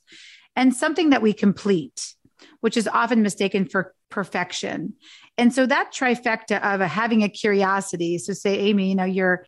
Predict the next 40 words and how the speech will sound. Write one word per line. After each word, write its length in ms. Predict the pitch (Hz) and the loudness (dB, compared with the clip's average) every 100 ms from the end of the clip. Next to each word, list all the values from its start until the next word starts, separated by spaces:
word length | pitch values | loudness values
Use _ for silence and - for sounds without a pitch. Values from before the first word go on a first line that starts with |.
| _ | _
you're 160 | 240 214 | -2 -2
curious 440 | - 277 277 240 | -2 0 2 2
about 460 | 233 220 202 202 220 _ - | 0 2 2 0 -2 _ -6
a 80 | |
subject. 680 | 185 - 220 185 190 170 - | -6 -4 -2 0 0 -2 -4
You 100 | 208 | -2
know, 80 | 190 | 0
I 120 | 190 | 2
was 160 | 190 185 | 0 0
listening 280 | 185 202 | 0 -2
to 140 | 175 196 | -2 0
you 40 | |
this 200 | 185 175 | -2 -2
morning, 440 | 185 185 180 170 165 - - _ - | 0 0 0 -2 -6 -14 -20 _ -4
you 100 | 208 | 0
know, 440 | 196 185 185 - - | 2 2 0 -4 -4
reinvesting 560 | 233 247 220 220 - 202 | 2 4 4 2 2 2
in 80 | 190 | 2
your 100 | 180 | 0
friendships. 640 | 202 185 - - - - | 0 -2 -2 -8 -12 -8
Then 320 | - 269 254 240 | 0 2 2 2
you 320 | 226 220 214 - | 2 2 -2 -6
connect. 640 | 277 247 214 135 - - - | 2 2 2 -2 -12 -14 -2
You 160 | 233 | -2
connected 560 | 220 240 247 254 247 220 | 2 4 4 2 -2 2
with 240 | 220 214 | 2 2
a 160 | 220 202 | 2 2
best-selling 480 | 190 202 220 214 202 | 0 -2 0 0 2
author 420 | 196 190 196 185 | 2 2 0 2
on, 440 | 180 180 180 190 196 | 2 2 0 -2 -2
who 80 | 202 | 0
had 140 | 196 | 2
a 60 | 190 | 2
new 140 | 196 | 2
book 240 | 180 190 | 2 -2
out 180 | 190 175 | 0 0
on 160 | 175 165 | -2 -2
friendships 580 | 180 175 170 175 - 185 | -2 -2 -4 -6 -6 -6
and 220 | 185 185 _ - - _ 226 | -6 -8 _ -20 -20 _ 2
with 220 | 202 | 2